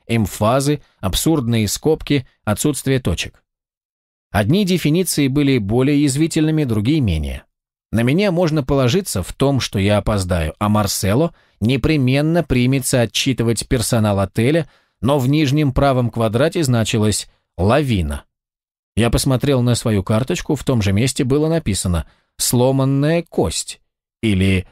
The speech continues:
"кто-то умирает" с нелепой здесь улыбающейся рожицей. В квадрате, который София уже зачеркнула, стояло "Эрнест опоздает". "Нечестно".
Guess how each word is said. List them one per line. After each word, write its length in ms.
"кто-то 480
умирает" 640
с 160
нелепой 500
здесь 380
улыбающейся 760
рожицей. 540
В 100
квадрате, 480
который 320
София 400
уже 220
зачеркнула, 600
стояло 580
"Эрнест 640
опоздает". 760
"Нечестно". 680